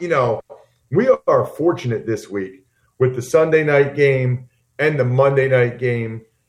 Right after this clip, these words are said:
How about the Ravens? I mean, how about the Browns, by the way? Monday Night Football and then Sunday night when they got flexed in against the Giants. That is big time, dude. I'm, I'm going, uh, I'm going Browns.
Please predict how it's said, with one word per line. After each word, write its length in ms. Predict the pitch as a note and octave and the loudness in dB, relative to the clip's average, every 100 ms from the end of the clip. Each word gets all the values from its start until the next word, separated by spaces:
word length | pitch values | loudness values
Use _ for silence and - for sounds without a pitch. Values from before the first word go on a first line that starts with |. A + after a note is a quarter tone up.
| _ | _
How 60 | E3 | 2
about 200 | A#3+ C4+ | 4 4
the 80 | A#2+ | 0
Ravens? 720 | B2+ E3 D3+ G#2+ - - _ _ _ _ | 0 0 0 -6 -8 -20 _ _ _ _
I 40 | B2 | -4
mean, 160 | C3+ | -4
how 120 | C#3+ F#3 | 0 0
about 180 | G#3+ | 0
the 60 | D3 | -2
Browns, 340 | B2 C3+ D#3 | 0 0 0
by 100 | C3 | -2
the 60 | A2+ | -2
way? 100 | G2 | -2
Monday 440 | G#2+ A#2+ D#3+ F#3 | -4 -2 0 2
Night 240 | G3 F#3 - | 0 -4 -2
Football 720 | E3 D#3 D3 C#3+ D3 - _ _ - | -4 0 -2 -2 -4 -10 _ _ -2
and 180 | C3+ C#3+ | 0 2
then 180 | C#3+ C3+ | 0 -2
Sunday 500 | B2+ - E3+ F3+ D#3+ | -6 2 2 2 -2
night 320 | C3 A#2 A2+ | 0 -2 -2
when 100 | A#2+ | -4
they 80 | B2+ | -2
got 280 | B2+ B2+ - | -2 -4 -10
flexed 340 | D3 C#3+ - | -8 -8 -8
in 120 | D3 | -6
against 320 | B2+ B2+ B2+ - | -4 -4 -4 -6
the 100 | G#2 | -8
Giants. 760 | G#2+ G#2+ B2 G2 - _ _ _ _ _ _ _ | -4 -2 -4 -4 -10 _ _ _ _ _ _ _
That 200 | A#2+ E3 | -2 0
is 180 | E3 A#2 | -2 -4
big 340 | - B2+ B2+ | 0 0 0
time, 360 | A#2+ G2+ F2+ E2+ | -6 -6 -8 -8
dude. 280 | F2+ F2 F2 _ _ _ _ _ | -10 -10 -14 _ _ _ _ _
I'm, 240 | C3 F3+ - - | 0 0 -2 -4
I'm 180 | D#3 G#3+ | -2 0
going, 380 | - B3 A#3+ A3+ | 2 4 4 4
uh, 300 | G#3 F#3+ - | 4 2 0
I'm 120 | F#3+ | -4
going 220 | A3+ B3+ | -2 -2
Browns. 600 | F3 D#3 G#3 C3+ - - | -2 -2 -2 -4 -8 -20